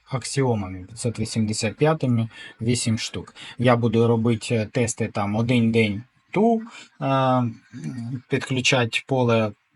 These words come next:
одне, другий день інше поле, і будемо дивитись, що там, як воно працює.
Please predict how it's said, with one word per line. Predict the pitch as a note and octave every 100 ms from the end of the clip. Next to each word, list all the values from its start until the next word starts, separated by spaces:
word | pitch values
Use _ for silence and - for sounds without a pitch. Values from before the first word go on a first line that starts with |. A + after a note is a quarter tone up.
| A2+
одне, | C3 B2+ F3+ G3+ F3 B2
другий | B2+ B2 A#2+
день | A#2 A#2 A2 G#2 -
інше | G3 F#3 D#3+ D#3 C3+ A#2+
поле, | C3+ A#2+ A2 G#2+ D3+
і | D#3 C#3
будемо | B2+ C3 B2 A2+
дивитись, | A#2 C#3 D#3+ C3 A#2+ - - - -
що | - - C#3+
там, | A#2+ G#2+
як | A2 D3 D3 A#2
воно | G#2+ B2 B2+ A#2+
працює. | A#2+ A2+ - E3+ D#3 C3 A#2